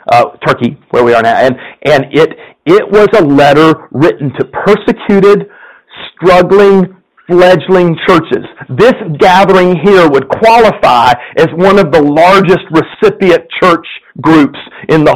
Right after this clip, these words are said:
whole deal. So people are getting this in little groups of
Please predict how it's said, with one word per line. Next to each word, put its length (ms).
whole 220
deal. 320
So 80
people 380
are 160
getting 400
this 200
in 220
little 280
groups 340
of 80